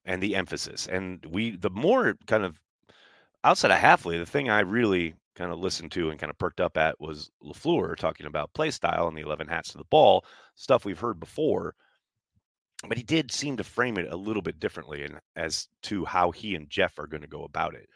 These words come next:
And I was encouraged by Matt mentioning the Texans and how he had just been watching some of their tape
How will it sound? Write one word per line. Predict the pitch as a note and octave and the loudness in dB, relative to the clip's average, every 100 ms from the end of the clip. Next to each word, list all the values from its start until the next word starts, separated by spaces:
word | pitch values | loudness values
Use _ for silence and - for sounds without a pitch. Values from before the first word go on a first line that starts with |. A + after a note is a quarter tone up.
| _ _ _ - | _ _ _ -8
And | E2+ | -4
I | |
was | E2+ | -4
encouraged | F2 - C#3+ A#2+ F2+ | -4 2 2 2 2
by | E2+ E2 | 2 2
Matt | E2+ E2+ - | 2 0 0
mentioning | F2 E2+ F2 E2 D2+ D2+ _ | -4 -4 -6 -6 -6 -10 _
the | D2+ | -10
Texans | - A2 - - - - - _ - | -2 -2 -2 -10 -12 -16 -16 _ -14
and | D2 | -4
how | F2 D#2+ | 0 0
he | D2 F2 | -2 -4
had | D#2+ | -4
just | D2+ - | -6 -8
been | E2 | -6
watching | D#2 D2 - | -4 -4 -8
some | D2+ D#2+ | -14 -12
of | C#2+ | -4
their | E2 F2+ | -2 -2
tape | - - | -6 -16